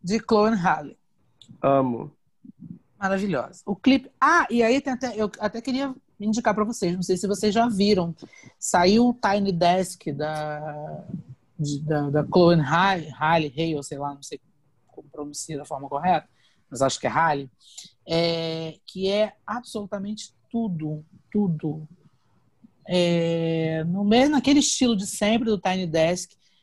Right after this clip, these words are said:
Speaker 1: mas é lindo de ver, é bom de ouvir, você não enjoa, é gostoso.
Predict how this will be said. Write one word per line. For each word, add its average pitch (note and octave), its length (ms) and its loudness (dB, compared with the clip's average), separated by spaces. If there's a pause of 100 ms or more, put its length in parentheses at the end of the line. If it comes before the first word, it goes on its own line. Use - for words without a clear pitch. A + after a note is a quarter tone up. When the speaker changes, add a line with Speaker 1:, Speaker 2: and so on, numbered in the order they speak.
(180)
Speaker 1:
mas F#3 260 -2
é G#3+ 80 2
lindo A#3+ 520 2
de F3+ 140 -2
ver, F#3 460 4
é G3+ 40 0
bom F#3+ 420 -2
de A3 140 0
ouvir, G3+ 560 0
você G3 340 -4
não G#3+ 160 -2
enjoa, G3 760 2
é F#3+ 100 -6
gostoso. G3 880 -4